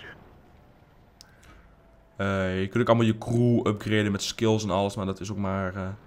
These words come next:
iets voor later. Ik ga denk ik zoeken achter dit huis hier. Je bent Matilda noob. Ga nou maar, dan kan je tier vier has. Serieus.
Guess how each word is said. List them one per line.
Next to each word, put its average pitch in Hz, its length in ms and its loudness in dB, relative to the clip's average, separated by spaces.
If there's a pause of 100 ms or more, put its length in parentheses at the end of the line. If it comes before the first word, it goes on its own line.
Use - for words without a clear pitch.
iets - 160 -10
voor 98 160 -6
later. 95 440 0 (680)
Ik 123 140 -2
ga 139 100 6
denk 131 140 4
ik 123 100 2
zoeken 120 180 0
achter 104 160 0
dit 98 120 -4
huis 95 200 2
hier. 95 200 -4
Je 120 120 2
bent 139 140 8
Matilda 175 360 12
noob. 139 340 8
Ga - 60 -4
nou 135 160 4
maar, 127 100 2
dan 151 100 2
kan 143 40 2
je 127 160 0
tier 117 240 4
vier 110 280 0
has. - 540 -8
Serieus. 92 560 -6